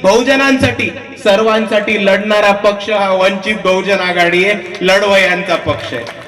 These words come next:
आणि हेच मी तुम्हाला उदाहरणं देऊन सांगतो, जेव्हा गायरानाचा मुद्दा आला, तेव्हा गायरानची जमीन इकडच्या शेतकऱ्यांच्या नावावर करणारा पक्ष हा वंचित बहुजन आघाडी होता. जेव्हा शेतकऱ्यांचा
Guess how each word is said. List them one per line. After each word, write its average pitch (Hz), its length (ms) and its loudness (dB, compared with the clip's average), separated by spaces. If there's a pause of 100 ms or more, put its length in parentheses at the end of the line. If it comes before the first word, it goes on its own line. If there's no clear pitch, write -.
(160)
आणि 160 160 2
हेच 165 280 0
मी 170 100 -2
तुम्हाला 151 360 -2
उदाहरणं 131 440 -2
देऊन 113 220 -10
सांगतो, - 1300 -18
जेव्हा 196 300 4
गायरानाचा 214 640 2
मुद्दा 214 300 0
आला, 208 240 2 (520)
तेव्हा 180 200 2
गायरानची 208 600 2 (100)
जमीन 214 320 2
इकडच्या 214 440 0
शेतकऱ्यांच्या 214 560 2
नावावर 202 360 4
करणारा 190 480 0
पक्ष 185 280 -4
हा 180 140 4
वंचित 170 360 2
बहुजन 156 340 2
आघाडी 127 360 0
होता. 110 200 -6 (880)
जेव्हा 202 300 2
शेतकऱ्यांचा 226 720 0